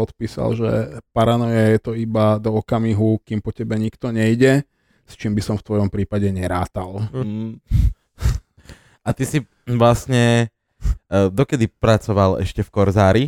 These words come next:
Speaker 2: a potom si switchol?
Speaker 1: Som tam pracoval vlastne až do tých volieb deväťdesiatosem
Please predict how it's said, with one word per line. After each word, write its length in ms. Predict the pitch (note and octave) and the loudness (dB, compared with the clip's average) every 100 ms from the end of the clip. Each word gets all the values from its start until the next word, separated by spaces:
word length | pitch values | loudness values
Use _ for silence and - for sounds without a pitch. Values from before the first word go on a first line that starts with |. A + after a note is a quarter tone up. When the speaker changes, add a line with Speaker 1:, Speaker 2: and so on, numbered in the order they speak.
| C#3 | -4
Speaker 2:
a 120 | - | -16
potom 280 | - F#2 F#2+ | -8 -6 -6
si 160 | F2+ F#2 | -10 -12
switchol? 560 | - F#2+ - F#2 F2+ F2+ - - - - - F#2 A2+ | -14 -14 -6 -4 -4 -8 -20 -20 -20 -20 -12 -12 -8
Speaker 1:
Som 320 | - - G3 | -4 0 0
tam 160 | F#3+ F#3 | 0 0
pracoval 420 | C3+ C#3+ F3+ D#3+ | 4 4 4 2
vlastne 220 | C#3+ D3 | 2 2
až 120 | B2 | 2
do 100 | - | 2
tých 180 | C3 C3 | 0 2
volieb 360 | G#2 A#2+ C#3+ A#2+ | 4 4 4 4
deväťdesiatosem 960 | G#2+ A2 A#2 - C3+ G#2+ - G3 F#3+ | 2 2 0 0 0 0 0 2 2